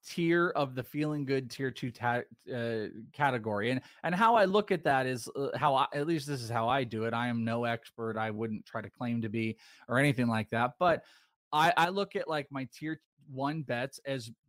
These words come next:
ones I will put singular amounts of money on.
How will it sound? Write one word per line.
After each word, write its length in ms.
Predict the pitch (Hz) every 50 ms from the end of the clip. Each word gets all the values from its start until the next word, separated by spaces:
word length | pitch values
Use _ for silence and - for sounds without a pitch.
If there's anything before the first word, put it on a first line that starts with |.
| _ _ _ - 131
ones 300 | 120 139 143 143 143 135
I 100 | 139 139
will 140 | 143 143 139
put 260 | - - 147 135 131 - -
singular 960 | - - - 147 147 143 135 127 139 135 135 131 127 123 123 127 123 - - _
amounts 380 | - - 123 120 120 120 120 -
of 120 | 113 101
money 300 | 113 120 120 113 110 101
on. 240 | 90 64 62 - -